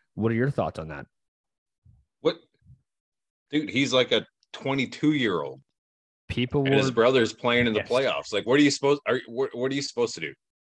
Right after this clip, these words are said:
Speaker 1: People were not happy on Twitter. I was reading it today. I was like, "Wow,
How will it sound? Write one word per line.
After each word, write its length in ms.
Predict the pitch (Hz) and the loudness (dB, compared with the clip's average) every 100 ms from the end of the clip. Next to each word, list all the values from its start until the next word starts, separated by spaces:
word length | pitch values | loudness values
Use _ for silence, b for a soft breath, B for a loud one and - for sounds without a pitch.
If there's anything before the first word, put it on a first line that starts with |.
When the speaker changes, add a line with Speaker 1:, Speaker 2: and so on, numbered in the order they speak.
| _ _ _ _ _ - | _ _ _ _ _ -6
Speaker 1:
People 340 | 104 113 147 | -6 -2 -2
were 100 | 120 | 0
not 200 | 98 101 | -2 -4
happy 300 | 98 110 - | -4 -6 -4
on 100 | 90 | -8
Twitter. 280 | - 85 80 | -6 -6 -4
I 60 | 90 | -4
was 140 | 104 | -4
reading 260 | 92 110 131 | -4 -2 -4
it 140 | 120 | -4
today. 180 | 120 123 | -4 -2
I 40 | |
was 80 | 98 | -4
like, 140 | 85 | -8
"Wow, 420 | 82 82 98 80 | -12 -6 -4 -6